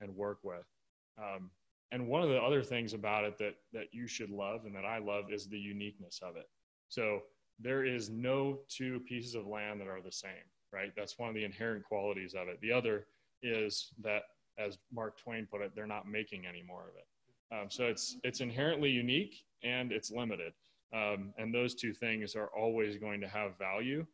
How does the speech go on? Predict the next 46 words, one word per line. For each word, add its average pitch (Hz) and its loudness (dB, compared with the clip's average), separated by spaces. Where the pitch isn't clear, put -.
And 107 -2
that's 107 -2
just 113 -4
the 107 0
way 104 2
God 101 4
made 104 -2
the 92 -8
world. 90 -4
So 127 2
kind 139 4
of 127 -2
from 139 2
my 147 4
childhood 135 2
to 117 0
now 113 0
full-time 113 -4
career 110 -4
in 131 -2
real 143 2
estate 139 0
where 104 -2
I 104 0
get 104 -6
to - -14
deal 107 0
with 101 -4
it 98 -2
every 107 -2
day. 127 6
Every 107 -4
day 117 4
is 123 0
different, 120 -2
and 107 -6
that 107 -4
makes 107 -4
it 110 -2
a - 0
lot 104 2
of 92 -8
fun. 113 -2
Um, 104 0
you 117 -8
can 104 -6